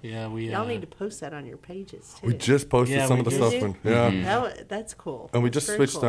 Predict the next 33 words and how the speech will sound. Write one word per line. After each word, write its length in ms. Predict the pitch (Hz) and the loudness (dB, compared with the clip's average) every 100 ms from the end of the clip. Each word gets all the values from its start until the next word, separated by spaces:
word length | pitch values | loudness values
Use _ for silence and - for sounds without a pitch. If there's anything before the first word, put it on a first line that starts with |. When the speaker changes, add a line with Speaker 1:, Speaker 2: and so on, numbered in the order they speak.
| 107 | 2
Speaker 3:
uh, 40 | |
P 160 | - 117 | 2 4
R 120 | 113 | 4
companies 400 | - 98 104 - | 2 0 -2 -4
as 100 | - | -2
well 100 | 98 | 0
because 220 | 98 98 | 0 0
we 60 | 120 | 4
had 80 | 117 | 4
a 80 | 101 | 4
good 240 | 113 113 | 4 4
one 200 | 120 113 | 4 2
before, 380 | 92 - 117 107 | -2 0 4 4
but 180 | 98 95 - - - - | 2 -2 -6 -20 -18 -8
it's 100 | 127 | -4
almost 160 | 123 | 0
like 320 | 120 110 - - | 0 -2 -6 -12
we 100 | 104 | -6
lost 420 | 95 98 107 - | 0 2 2 0
the 60 | 110 | -2
fundamentals 600 | - 98 92 98 101 - | 0 0 0 0 -2 0
where 120 | 98 | 0
we 140 | 90 92 | 2 0
were, 400 | 85 95 98 95 - _ | 2 2 2 0 -8 _
and 460 | 98 92 92 85 - - | -4 -2 -2 -4 -10 -8
they 180 | 104 110 | -2 -2
probably 360 | 107 - 110 107 | -4 0 0 2
can 280 | 101 90 82 - 87 92 | -4 -4 -8 -14 -16 -8
even 160 | 107 | -6
speak 220 | - 101 92 | -6 -6 -2
more 160 | 95 | -2
about 220 | 87 90 | -2 -4
it. 140 | 85 | -6